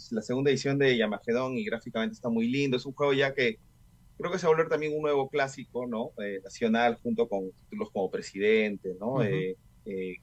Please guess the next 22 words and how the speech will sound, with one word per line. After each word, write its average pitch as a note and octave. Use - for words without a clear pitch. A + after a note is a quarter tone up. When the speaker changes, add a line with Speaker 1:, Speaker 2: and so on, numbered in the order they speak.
Speaker 1:
me A2+
parece A#2
que G2
tiene A#2+
muy, B2
muy C#3+
buena, D3+
muy D3
buena D#3
vida D3+
y D3
muy C#3+
buena, C#3
muy C#3+
buen D3
horizonte B2
ese, A2
esa A#2
nueva A#2
edición A2
de A2+
Yamagedón. G#2+